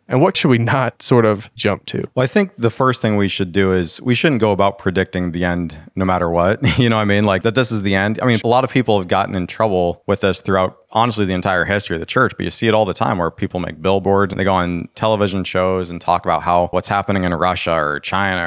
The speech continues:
Speaker 2: or, I mean, all these different things. They're making these connections between those things and things that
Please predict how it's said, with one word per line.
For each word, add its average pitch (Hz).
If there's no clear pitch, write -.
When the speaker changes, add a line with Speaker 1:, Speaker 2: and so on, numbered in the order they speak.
Speaker 2:
or, 90
I 131
mean, 123
all 113
these 107
different 101
things. 101
They're 131
making 123
these 110
connections 104
between 95
those 104
things 101
and 90
things 101
that 90